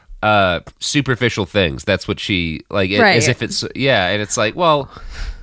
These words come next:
Speaker 1: maybe
Speaker 2: Or
Speaker 1: she just grew up poor on a farm and didn't wanna be fucking poor anymore.
Speaker 2: Yeah,
Speaker 1: Yeah.
Speaker 2: like, painting this picture of, like, the epitome of Americana and being like,
Speaker 1: Yeah.
Speaker 2: "But why did she become so materialistic?" It's like, it's
Speaker 1: Yeah.
Speaker 2: baked into being American, especially if
Speaker 1: maybe
Speaker 2: you're poor.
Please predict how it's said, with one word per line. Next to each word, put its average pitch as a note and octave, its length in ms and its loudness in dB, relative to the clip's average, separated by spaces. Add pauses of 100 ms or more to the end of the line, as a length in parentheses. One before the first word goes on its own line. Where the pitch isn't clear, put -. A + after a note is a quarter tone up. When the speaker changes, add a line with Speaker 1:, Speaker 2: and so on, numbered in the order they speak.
(440)
Speaker 1:
maybe D#3 200 6
Speaker 2:
Or - 20 2
Speaker 1:
she C#3 140 -4
just B2+ 180 -6
grew C3+ 160 4
up A#2 80 0
poor B2+ 240 2
on A2+ 80 2
a G#2 40 4
farm C3 360 2
and F#2 80 -4
didn't G2 160 -2
wanna G2 160 -2
be F2 100 -4
fucking F#2 320 -2
poor C3+ 260 -2
anymore. E2 220 -4
Speaker 2:
Yeah, A3 360 6
Speaker 1:
Yeah. G3 40 2
Speaker 2:
like, A#3 220 2
painting A#3 460 2
this A3 140 2
picture F#3+ 540 4
of, F#3 140 -2
like, E3 360 2 (120)
the F3+ 320 0
epitome F3 500 4
of F3 160 2
Americana D#3 920 2
and C#3+ 120 -2
being D3+ 200 0
like, D3 220 2
Speaker 1:
Yeah. G2+ 240 -2
Speaker 2:
"But A#3 260 6
why G#3+ 300 6
did G#3 140 4
she A3+ 140 2
become B3+ 320 4
so C4+ 180 4
materialistic?" C#4+ 1120 4
It's - 120 -4
like, E3+ 180 0
it's F3 180 -4
Speaker 1:
Yeah. F3+ 160 4
Speaker 2:
baked - 140 -4
into F3+ 580 0 (100)
being F3 300 2
American, D#3 1000 -2
especially - 280 -2
if G#2+ 120 4
Speaker 1:
maybe C3+ 200 6
Speaker 2:
you're D3 100 4
poor. E3+ 320 0